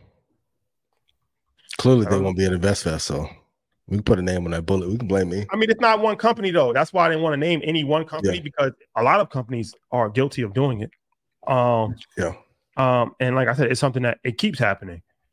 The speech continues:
Speaker 2: So it, and it happens across all areas of everything, right? Like, companies, they fu-, you know, it, they, they realize that black people are a consumer base that they can make money from.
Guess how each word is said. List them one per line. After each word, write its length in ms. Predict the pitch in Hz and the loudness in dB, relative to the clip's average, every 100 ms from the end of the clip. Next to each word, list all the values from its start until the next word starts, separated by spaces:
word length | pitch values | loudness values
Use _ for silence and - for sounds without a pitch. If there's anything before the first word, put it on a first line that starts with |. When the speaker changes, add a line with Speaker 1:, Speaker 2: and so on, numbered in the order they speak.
| _ _ | _ _
Speaker 2:
So 580 | - - 139 127 120 117 | -10 0 2 4 2 0
it, 200 | 127 139 | -2 -2
and 240 | - 123 120 | -2 -2 0
it 40 | |
happens 320 | 131 143 127 | 2 2 0
across 380 | 117 - 131 123 | -4 2 2 2
all 240 | - 139 147 | 2 4 4
areas 640 | 139 165 135 113 110 - | 4 2 2 -2 -4 -4
of 440 | 123 117 113 98 - _ _ _ _ _ _ - | -2 0 -2 -8 -20 _ _ _ _ _ _ 0
everything, 480 | 160 147 - 95 90 | 2 2 -4 -6 -4
right? 300 | 107 139 - | -2 -2 -4
Like, 320 | 117 107 117 - | -4 -4 -4 -4
companies, 460 | 139 135 131 120 | -2 0 0 0
they 140 | - 120 | 0 -2
fu-, 200 | - - | -2 -4
you 160 | 143 143 | -2 0
know, 140 | 127 | 0
it, 300 | 131 - 127 117 | 0 -2 -2 0
they, 180 | 127 - _ 117 | -2 -2 _ -2
they 160 | 123 131 - | 0 0 0
realize 460 | 117 131 123 135 - | 2 4 4 2 2
that 220 | 120 104 | 0 2
black 200 | 120 123 | 0 0
people 280 | 127 135 123 | -2 0 2
are 400 | 110 120 120 110 _ _ _ | 4 2 0 -6 _ _ _
a 80 | 147 | -4
consumer 480 | - 120 131 123 123 | -2 0 0 2 2
base 400 | 117 131 175 - - | 4 2 0 -8 -2
that 320 | 117 104 - | 0 0 -2
they 140 | 117 | -2
can 160 | 117 120 | 0 0
make 160 | 127 123 | 0 0
money 240 | 117 120 | 0 0
from. 360 | - 110 135 | 0 0 0